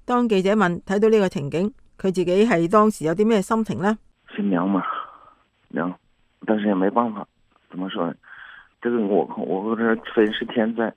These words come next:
Speaker 2: 完了主要還是人禍。
Speaker 1: 郭先生話：「心都涼晒，呢啲唔係天災，主要係人禍。」 郭先生又話：「流經寧鄉嘅藝江上游旺財水庫開始泄洪嘅時候，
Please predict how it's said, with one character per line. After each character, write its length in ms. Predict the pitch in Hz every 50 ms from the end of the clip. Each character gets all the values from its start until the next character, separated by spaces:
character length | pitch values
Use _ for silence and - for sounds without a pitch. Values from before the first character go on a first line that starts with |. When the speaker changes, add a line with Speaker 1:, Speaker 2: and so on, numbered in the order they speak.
| _ -
Speaker 2:
完 120 | 92 104
了 80 | 113 110
主 180 | - 98 95
要 60 | 107
還 100 | 98 98
是 140 | 98 110 107
人 160 | 92 85 92
禍。 220 | 104 104 - 110 -
Speaker 1:
郭 120 | - -
先 160 | 170 180 185
生 180 | 185 214 180 180
話： 220 | 175 156 147 143 - - - - -
「心 260 | - - - 185 185
都 120 | 185 185 180
涼 160 | 147 107 92
晒， 220 | - - 160 147 131 - - - - - _
呢 120 | - 220 233
啲 140 | 254 233
唔 40 | 175 151
係 120 | 143 -
天 260 | - - 202 202 196
災， 200 | 202 190 180 - -
主 100 | - 175
要 120 | 185 180
係 140 | 175 196 143
人 160 | 139 120 117 139
禍。」 220 | 143 147 147 - - - - - _ _ -
郭 140 | - 170
先 160 | 180 190 185 185
生 160 | 208 180 175
又 100 | 156 147
話： 180 | 143 143 147 - - - - - -
「流 220 | 175 170 180 185
經 280 | 180 - 302 311 311 269
寧 260 | - 180 170 170 175
鄉 300 | 233 302 302 302 294 277
嘅 220 | 247 214 202 202 - - -
藝 260 | 196 190 185 196 202
江 280 | 202 269 269 269 269
上 200 | 262 - 190 170
游 240 | 170 165 147 139 143 - - - -
旺 280 | - 160 156 156 160 156
財 220 | - 170 151 151
水 180 | - - 160 233
庫 280 | - - 196 180 180
開 260 | 208 233 233 226 214 -
始 160 | - 180 196
泄 180 | 202 - 175
洪 200 | - 185 156 147
嘅 120 | - - -
時 120 | - 165
候， 100 | 143 -